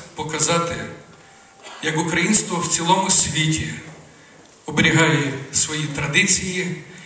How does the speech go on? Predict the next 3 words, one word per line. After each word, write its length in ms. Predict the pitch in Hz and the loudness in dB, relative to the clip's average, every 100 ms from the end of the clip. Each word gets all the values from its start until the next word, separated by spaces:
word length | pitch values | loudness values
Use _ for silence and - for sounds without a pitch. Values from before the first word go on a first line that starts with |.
| - - - - | -20 -20 -16 -6
оберігає 800 | 156 165 151 170 160 156 156 156 - - - | 0 2 4 4 4 2 0 -4 -10 -16 -2
свою 460 | - - 151 156 135 | 2 2 2 -2 -2
мову 680 | 139 175 170 160 160 160 | 2 4 4 2 0 -4